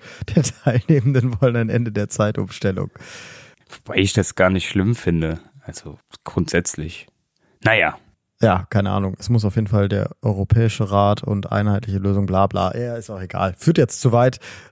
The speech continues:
Speaker 1: Äh, jedenfalls finde ich's schwachsinnig, solche E-U-Umfragen zu machen, weil die einem ja dann vorgaukeln, dass daraus was folgt. Also wenn, da muss schon was draus folgen, finde ich. Sonst kann man's auch lassen.
Speaker 2: Ja,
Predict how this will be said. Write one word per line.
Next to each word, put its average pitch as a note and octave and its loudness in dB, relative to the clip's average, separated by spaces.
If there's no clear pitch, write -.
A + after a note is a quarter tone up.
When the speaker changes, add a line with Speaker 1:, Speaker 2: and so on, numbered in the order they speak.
Speaker 1:
Äh, A#2 2
jedenfalls B2 0
finde C3 2
ich's - 0
schwachsinnig, A#2 0
solche A2+ 2
E-U-Umfragen A2+ 0
zu - -10
machen, A#2 0
weil A2 2
die G#2+ -2
einem A2+ 2
ja A2 2
dann G#2 -2
vorgaukeln, B2 0
dass B2+ 2
daraus B2+ 2
was B2+ 2
folgt. C3+ 2
Also A2 2
wenn, B2 4
da D#3 4
muss D#3 4
schon D#3 0
was D3 2
draus C#3 -4
folgen, C3 2
finde G#2 -6
ich. G#2+ -10
Sonst - -10
kann B2+ -2
man's A#2+ -4
auch A2+ -4
lassen. G#2+ -6
Speaker 2:
Ja, C#3+ 4